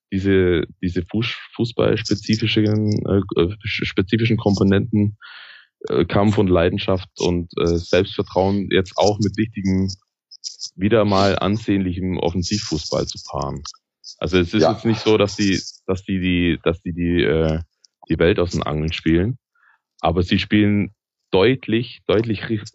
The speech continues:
Speaker 1: riskanter und schneller nach vorne. Da ist vieles auch mal, also so kommt's mir zumindest vor, auch mal, äh, einfach auf gut Glück mal einen Ball nach vorne gespielt. Ähm, aber die,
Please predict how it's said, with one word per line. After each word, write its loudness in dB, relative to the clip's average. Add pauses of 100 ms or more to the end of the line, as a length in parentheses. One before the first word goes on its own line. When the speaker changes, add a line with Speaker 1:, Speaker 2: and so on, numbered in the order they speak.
Speaker 1:
riskanter 0
und 0
schneller 0
nach -6
vorne. -2 (260)
Da 2
ist 0
vieles 0
auch 2
mal, 2
also -2
so -6
kommt's -4
mir 2
zumindest -2
vor, 0 (520)
auch 0
mal, 4
äh, 2
einfach -2
auf 0
gut -4
Glück -2
mal 2
einen 0
Ball 2
nach -2
vorne -2
gespielt. -4 (760)
Ähm, 2 (220)
aber 2
die, 2